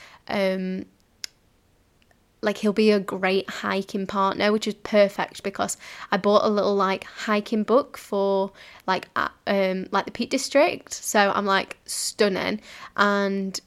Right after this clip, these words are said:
I definitely want to start doing that more. So I'm like, "We can take our two little doggies," 'cause Charlie loves it as well.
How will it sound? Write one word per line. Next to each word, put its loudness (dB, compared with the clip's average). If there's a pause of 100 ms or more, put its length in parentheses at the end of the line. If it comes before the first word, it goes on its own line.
(120)
I 0
definitely 2
want 0
to -2
start 0
doing 0
that -2
more. 0
So -2
I'm -2
like, 2
"We -4
can -4
take -2
our 2
two -2
little 2
doggies," 0
'cause -6
Charlie 2
loves -2
it 2
as -2
well. 0